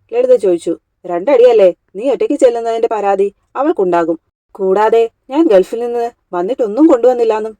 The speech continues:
പറയിക്കണ്ടല്ലോ?" ധനശേഖരൻ ചോദിച്ചു. അങ്ങനെ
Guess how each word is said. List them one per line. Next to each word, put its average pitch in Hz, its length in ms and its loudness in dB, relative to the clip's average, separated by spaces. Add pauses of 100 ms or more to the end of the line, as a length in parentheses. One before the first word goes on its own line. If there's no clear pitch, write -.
(140)
പറയിക്കണ്ടല്ലോ?" 190 640 0 (240)
ധനശേഖരൻ 220 520 -2
ചോദിച്ചു. 180 380 -4 (1040)
അങ്ങനെ 202 360 0